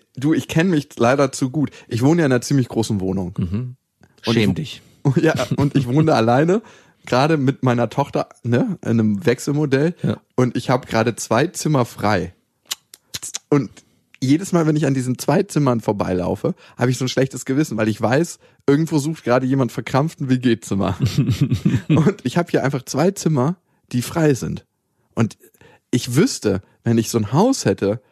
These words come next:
Speaker 1: auf Ibiza, wo ich vielleicht fünf, sechs Mal im Jahr hinfliege, was aber sonst leer steht, wo es einen Gärtner gibt, der sich immer darum kümmert und wo es andere Menschen gibt, die einfach dafür sorgen, dass es genau in dem Zustand ist,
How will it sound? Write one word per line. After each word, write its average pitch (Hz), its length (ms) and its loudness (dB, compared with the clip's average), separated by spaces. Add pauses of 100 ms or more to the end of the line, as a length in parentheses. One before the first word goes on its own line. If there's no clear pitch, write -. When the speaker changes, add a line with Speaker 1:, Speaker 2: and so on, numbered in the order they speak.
(260)
Speaker 1:
auf 104 300 -2
Ibiza, 95 500 -2 (260)
wo 117 140 4
ich 123 220 0 (240)
vielleicht 135 280 -6
fünf, 208 220 -2
sechs 165 240 -4
Mal 147 180 0
im 131 100 -2
Jahr 123 140 0
hinfliege, 127 500 -4
was 107 180 -2
aber 110 180 0
sonst 131 300 -2
leer 139 200 2
steht, 110 280 -4
wo 110 200 -2 (220)
es - 160 -10
einen 117 100 0
Gärtner 143 340 2
gibt, 107 220 -4
der 107 100 2
sich 110 180 -6
immer 156 180 2
darum 120 280 0
kümmert 170 360 2
und 110 160 -2
wo 113 100 2
es - 160 -4
andere 147 360 0 (240)
Menschen 117 300 0
gibt, 113 220 -2
die - 100 -8
einfach 196 240 0
dafür 156 280 0
sorgen, 143 240 2
dass 120 120 -2
es 110 160 -10
genau 123 300 2
in 139 80 0
dem 139 200 0
Zustand 131 480 -2
ist, - 220 -2